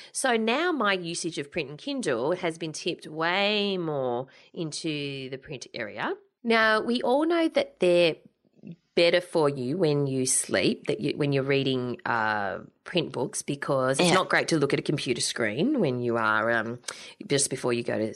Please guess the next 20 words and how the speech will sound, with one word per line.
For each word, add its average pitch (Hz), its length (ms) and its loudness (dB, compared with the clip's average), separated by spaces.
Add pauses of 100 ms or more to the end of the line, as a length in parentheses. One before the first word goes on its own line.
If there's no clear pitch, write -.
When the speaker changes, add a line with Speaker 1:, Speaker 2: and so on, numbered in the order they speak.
Speaker 1:
sleep. - 500 0 (380)
But 165 400 2 (460)
interestingly, 254 920 0
this 285 360 2
post 185 380 0
also 185 280 0
says 156 320 2
that - 240 -2
they're 165 140 4
vital 165 540 2
for 185 160 0
childhood 196 760 0
development 156 840 2
and 143 360 0
comprehension. 143 960 0 (880)
Speaker 2:
Oh. 170 80 4
Speaker 1:
So, 170 720 6
yeah. 202 680 6 (320)
Now, 196 300 6
it's, 190 240 0